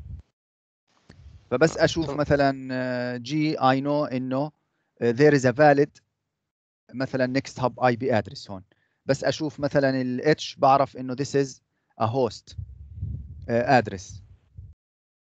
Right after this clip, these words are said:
Speaker 1: تمام؟
Speaker 2: نعم، إنه،
Speaker 1: آه،
Speaker 2: إنه
Speaker 1: يعني
Speaker 2: هذه
Speaker 1: بدون
Speaker 2: مفيدة
Speaker 1: ما أدور على
Speaker 2: للسوفت
Speaker 1: طرق
Speaker 2: وير.
Speaker 1: أخرى
Speaker 2: آه.
Speaker 1: أكتشف هذا الكلام.
Speaker 2: يعني هذه مفيدة للبروسيس كسرعة وك-،
Speaker 1: Exactly،
Speaker 2: وك-،
Speaker 1: هو
Speaker 2: آه،
Speaker 1: processing
Speaker 2: تنظيم.
Speaker 1: للراوتر،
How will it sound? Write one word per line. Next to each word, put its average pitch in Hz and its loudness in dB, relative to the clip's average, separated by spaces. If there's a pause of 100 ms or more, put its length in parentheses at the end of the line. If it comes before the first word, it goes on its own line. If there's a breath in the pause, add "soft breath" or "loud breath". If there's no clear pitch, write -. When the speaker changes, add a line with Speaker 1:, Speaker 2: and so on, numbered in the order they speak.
(680)
Speaker 1:
تمام؟ 117 0
Speaker 2:
نعم، 131 0
إنه، 135 -6 (280)
Speaker 1:
آه، 110 2
Speaker 2:
إنه 139 -4
Speaker 1:
يعني 147 4
Speaker 2:
هذه 147 -2
Speaker 1:
بدون 165 -2
Speaker 2:
مفيدة 160 4
Speaker 1:
ما 147 6
أدور 147 2
على 131 2
Speaker 2:
للسوفت 135 2
Speaker 1:
طرق 135 -10
Speaker 2:
وير. 139 -4
Speaker 1:
أخرى 120 -6 (100)
Speaker 2:
آه. 131 -8
Speaker 1:
أكتشف - -14
هذا 104 -4
الكلام. 101 -16 (920)
Speaker 2:
يعني 139 -4
هذه 147 2
مفيدة 147 -2
للبروسيس 147 -4
كسرعة - 0
وك-، - -10
Speaker 1:
Exactly، - 0
Speaker 2:
وك-، 127 -8
Speaker 1:
هو 156 2
Speaker 2:
آه، - -2
Speaker 1:
processing 160 -8
Speaker 2:
تنظيم. 160 0
Speaker 1:
للراوتر، 135 0